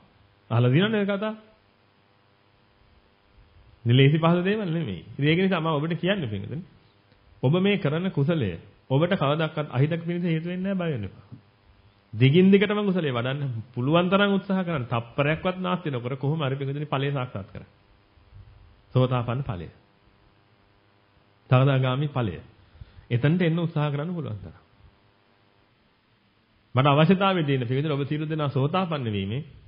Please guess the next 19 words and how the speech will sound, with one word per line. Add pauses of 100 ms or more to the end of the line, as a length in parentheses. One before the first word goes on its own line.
(520)
නමුත්
මම
ඔබට
කතා
කරන්නේ (460)
අරිහත්ත්වයෙන්. (2000)
ඒකයි
අපේ
ටාගට්
එක
වෙන්න
ඕනේ
පිටුදින. (220)
සෝතාපන්න
වෙලාවත්
මේකේ
නම්
ඉන්න
උවමනාවක්